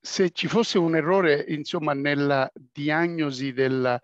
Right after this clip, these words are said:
della psoriasi artrite, questo porterebbe, ehm,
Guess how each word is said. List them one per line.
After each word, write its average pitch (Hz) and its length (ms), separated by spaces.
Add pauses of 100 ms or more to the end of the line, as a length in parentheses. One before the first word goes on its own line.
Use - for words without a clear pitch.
(420)
della 131 300
psoriasi 135 800
artrite, 127 760 (300)
questo - 560
porterebbe, 151 1080 (560)
ehm, 139 420